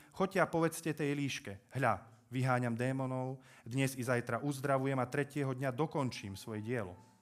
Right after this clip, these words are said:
Ale dnes, zajtra i pozajtra musím ísť ďalej, lebo nie je možné, aby prorok zahynul mimo Jeruzalema.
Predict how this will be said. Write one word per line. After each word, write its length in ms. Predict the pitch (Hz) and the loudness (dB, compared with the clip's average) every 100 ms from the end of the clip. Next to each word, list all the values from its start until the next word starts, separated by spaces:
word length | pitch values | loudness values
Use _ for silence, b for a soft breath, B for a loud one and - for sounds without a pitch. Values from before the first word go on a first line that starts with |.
| _ _ _ _ _ _ - B B B | _ _ _ _ _ _ -20 B B B
Ale 240 | - 131 135 | 4 6 6
dnes, 240 | 180 190 | 4 2
zajtra 480 | 127 160 170 170 151 | 6 6 6 4 2
i 80 | 139 | 0
pozajtra 460 | 160 160 156 151 | 0 2 2 2
musím 240 | 151 151 151 | 0 0 0
ísť 160 | 135 | 0
ďalej, 360 | 117 135 147 156 170 B B | 6 6 6 4 0 B B
lebo 220 | 123 127 | -2 0
nie 180 | 147 160 | 2 2
je 80 | 147 | 2
možné, 320 | 147 139 147 | 0 0 -2
aby 300 | 139 123 117 | 0 -2 -4
prorok 500 | 120 131 139 135 - B | -2 0 0 -2 -6 B
zahynul 640 | 113 113 120 127 120 113 110 113 | -4 0 2 0 0 -2 -4 -6
mimo 180 | 113 104 101 | -6 -4 -6
Jeruzalema. 580 | 98 95 95 92 90 | -8 -10 -10 -12 -12